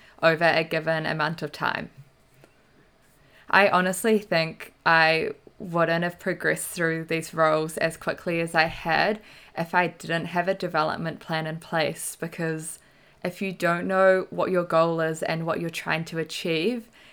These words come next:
then how are you going to take actionable steps to actually get there? Now, I'm sure everyone listening has been told that having goals is really important, but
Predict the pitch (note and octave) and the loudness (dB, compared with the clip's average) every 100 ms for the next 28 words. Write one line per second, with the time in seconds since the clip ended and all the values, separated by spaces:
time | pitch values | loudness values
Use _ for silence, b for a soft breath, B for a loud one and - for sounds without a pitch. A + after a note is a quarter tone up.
0 | B F#3 E3+ E3+ F3 E3+ E3 E3+ E3+ E3 | B -2 -2 -2 0 2 4 0 -4 -4
1 | E3+ F3 F3+ E3 - - D3+ - E3 D#3+ | -6 -6 -2 -2 -2 -2 -2 -2 -10 -10
2 | D#3+ - - D#3+ - - - - D#3 - | -10 -10 -4 -4 -4 -10 -10 -4 -4 -4
3 | - D#3+ D3+ - - - E2+ E3 - _ | -6 -6 -6 -8 -6 -2 0 -2 -6 _
4 | _ _ _ _ _ _ _ b b b | _ _ _ _ _ _ _ b b b
5 | - G3+ F#3+ F3+ F#3 - _ _ - F3+ | -4 4 6 6 2 -4 _ _ 2 4
6 | F#3 F#3 - F#3+ A3 - E3 E3 E3 E3 | 2 -4 2 4 4 2 0 2 2 2
7 | D#3+ - E3 D#3+ E3 E3 - E3 E3+ E3+ | -2 -4 -6 -6 -6 -8 -6 -6 -6 -2
8 | D#3 D#3 - D#3+ D#3 - - b b b | 0 -2 -4 -2 0 -2 -8 b b b
9 | - E3+ F3 E3+ D#3+ D#3 D#3+ E3 E3+ F3 | -4 -2 -2 2 4 4 0 -6 -2 -2
10 | D#3+ D#3 D#3+ F#3 G3+ - F3+ A3 - - | -2 -4 -4 2 2 2 0 -2 -12 -20
11 | - B B B B - E3+ D#3+ - | -20 B B B B 4 6 6 2